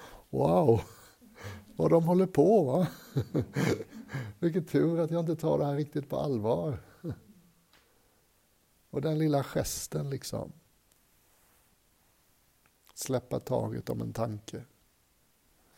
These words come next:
Jag vet inte om du känner till den här historien, Lotten, men Adyashantis lärare, det var en väldigt oansenlig och icke-karismatisk hemmafru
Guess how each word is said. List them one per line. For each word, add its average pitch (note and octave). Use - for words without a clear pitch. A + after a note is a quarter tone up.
Jag A2
vet B2
inte B2+
om B2
du B2
känner A#2+
till A#2+
den A#2
här A#2
historien, A2+
Lotten, A2
men A2+
Adyashantis A2+
lärare, A#2+
det -
var B2+
en A#2+
väldigt A#2+
oansenlig A#2
och A2+
icke-karismatisk A2
hemmafru B2+